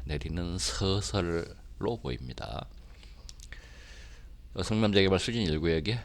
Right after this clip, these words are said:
어, 정말로 귀한 물건이 나왔습니다. 어, 원 플러스 원 칠십사 플러스 오십구가 거의 확정적으로 신청 가능한 상업지역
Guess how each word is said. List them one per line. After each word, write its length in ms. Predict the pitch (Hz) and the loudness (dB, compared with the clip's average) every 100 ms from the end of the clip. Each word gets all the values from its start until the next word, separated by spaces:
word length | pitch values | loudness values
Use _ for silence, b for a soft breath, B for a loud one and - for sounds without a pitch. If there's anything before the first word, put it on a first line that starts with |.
| - | -8
어, 240 | 73 67 69 | -8 -6 -6
정말로 560 | - 78 90 98 156 120 | -4 -2 2 4 4 4
귀한 240 | 95 92 | 6 6
물건이 400 | 87 80 82 78 | 4 0 0 -2
나왔습니다. 840 | 65 65 - - 120 - - 113 160 - - - - B B B B B B B - | -4 -6 -6 -8 -8 -8 -8 -8 -10 -14 -14 -14 -14 B B B B B B B -10
어, 320 | 73 67 65 71 | -8 -8 -8 -6
원 180 | 73 | -4
플러스 240 | 80 90 82 | 0 2 2
원 160 | 80 | 0
칠십사 580 | 87 - 123 135 123 123 | 2 2 4 2 4 2
플러스 300 | - 123 - | 4 0 2
오십구가 760 | 92 - - - - 78 87 107 B B B - | 0 0 -4 -8 -4 -2 0 0 B B B -2
거의 280 | 78 73 76 | 0 2 0
확정적으로 880 | - - - 127 - 117 135 143 | -4 -10 2 4 6 6 8 6
신청 480 | - 101 - 95 78 | 4 -4 -4 -4 -2
가능한 500 | 69 69 73 90 120 B B B | -2 -2 -2 -2 -4 B B B
상업지역 720 | - - 85 98 - 107 107 | -12 -6 -4 -4 -6 2 2